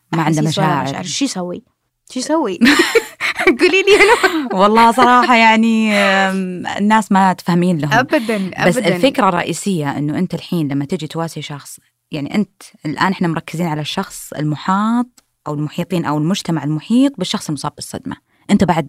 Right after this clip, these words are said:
Speaker 1: ترى لك مرة دور مهم.
Speaker 2: بالضبط. طبعًا الآن، آه، بنقول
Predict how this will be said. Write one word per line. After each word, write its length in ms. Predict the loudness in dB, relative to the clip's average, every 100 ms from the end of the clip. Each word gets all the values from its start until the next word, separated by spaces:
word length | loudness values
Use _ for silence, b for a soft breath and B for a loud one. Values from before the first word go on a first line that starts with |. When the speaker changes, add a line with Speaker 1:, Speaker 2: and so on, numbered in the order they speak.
| -6
Speaker 1:
ترى 160 | -4 -2
لك 160 | -2
مرة 160 | -4 -4
دور 180 | -6 -6
مهم. 240 | -8 -10 -10
Speaker 2:
بالضبط. 340 | -10 -8 -8 -10 B B
طبعًا 340 | -4 -4 -10
الآن، 840 | -10 -8 -10 -6 -4 -4 -4 -4 -6 _ _ _ -12
آه، 240 | -10 -10
بنقول 480 | -10 -8 -6 -4